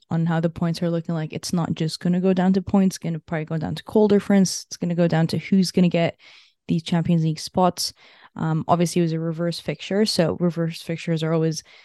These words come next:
fun. Obviously, you remember last time how they played. It was, everybody was slipping on the field. So this one was gonna be interesting to see how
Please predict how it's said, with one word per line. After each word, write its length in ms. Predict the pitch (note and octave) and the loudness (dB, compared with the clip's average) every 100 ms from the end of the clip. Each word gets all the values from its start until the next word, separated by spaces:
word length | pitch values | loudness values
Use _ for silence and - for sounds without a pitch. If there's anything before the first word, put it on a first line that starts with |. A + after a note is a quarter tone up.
| _ - | _ -2
fun. 140 | F3 | 0
Obviously, 260 | E3 E3 E3 | 0 -2 -2
you 60 | |
remember 200 | D#3 D#3+ | -2 0
last 240 | E3 D#3+ - | 0 -2 -4
time 140 | D#3 | -4
how 180 | D#3+ D3 | -2 -4
they 120 | - | -6
played. 360 | - G#3+ F#3+ E3 | -2 2 2 2
It 100 | D#3+ | -2
was, 260 | D#3+ D#3 _ _ _ - | -4 -8 _ _ _ -4
everybody 280 | F#3+ F3 F3 | 0 2 0
was 100 | E3+ | -2
slipping 240 | F3+ E3+ | -2 -2
on 100 | E3 | -2
the 80 | E3 | -4
field. 320 | - E3+ E3 | -2 -2 -2
So 80 | F3 | 0
this 240 | G3+ G#3 | 2 2
one 280 | F#3 F3+ E3 _ - _ - | 2 2 2 _ -20 _ -14
was 100 | - | -4
gonna 120 | F#3 | -2
be 120 | E3+ | -2
interesting 400 | F#3 F3+ E3+ F3 | -4 -6 -6 -8
to 80 | E3 | -6
see 240 | - E3+ | -4 -4
how 640 | D#3+ - E3+ E3 D#3+ D#3 | -4 -4 0 2 2 0